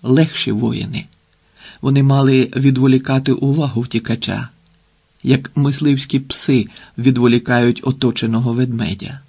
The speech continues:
Посередині летів сам Гафур Ага, дебелий, сивуватий татарин зі шрамом через щоку. Він не зводив з утікача пильного погляду.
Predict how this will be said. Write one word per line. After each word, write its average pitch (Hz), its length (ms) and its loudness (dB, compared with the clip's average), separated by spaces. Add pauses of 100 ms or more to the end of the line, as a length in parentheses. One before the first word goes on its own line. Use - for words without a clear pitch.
(1040)
Посередині 127 800 0 (460)
летів 139 460 2
сам 147 460 -2
Гафур 135 560 0
Ага, 117 520 -2 (540)
дебелий, 120 720 0 (380)
сивуватий 127 720 0
татарин 139 640 0 (240)
зі 123 240 2
шрамом 120 460 0
через 117 280 -2
щоку. - 560 -10 (1000)
Він 123 200 0
не 123 120 4
зводив 135 400 2
з 127 80 2
утікача 127 540 -2
пильного 139 500 0
погляду. 120 680 -4